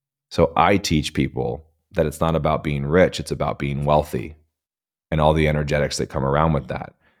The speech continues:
I've been rich. I've had the supercars. I've had the big house. I've had buying the bottles. I've, I've had blowing money on anything that I needed. I've had it all.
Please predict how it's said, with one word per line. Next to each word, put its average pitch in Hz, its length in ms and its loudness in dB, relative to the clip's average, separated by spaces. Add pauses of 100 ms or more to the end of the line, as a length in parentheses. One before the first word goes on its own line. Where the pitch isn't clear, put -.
(160)
I've 82 320 0
been 107 220 6
rich. - 540 -2 (1000)
I've 76 180 0
had 95 240 4
the 90 40 0
supercars. 73 840 -2 (100)
I've 78 160 -2
had 98 320 2
the 85 60 -2
big 78 240 -2
house. - 560 -8
I've 80 200 -2
had 92 400 0 (340)
buying 85 340 4
the 80 80 0
bottles. 71 480 0
I've, 78 160 -4 (320)
I've 82 140 0
had 90 320 2
blowing 90 320 4
money 80 200 2
on 78 120 0
anything 73 340 -4
that 69 120 -2
I 67 100 -6
needed. 65 260 -8 (800)
I've - 60 -18
had 98 220 2
it 71 80 6
all. - 280 -2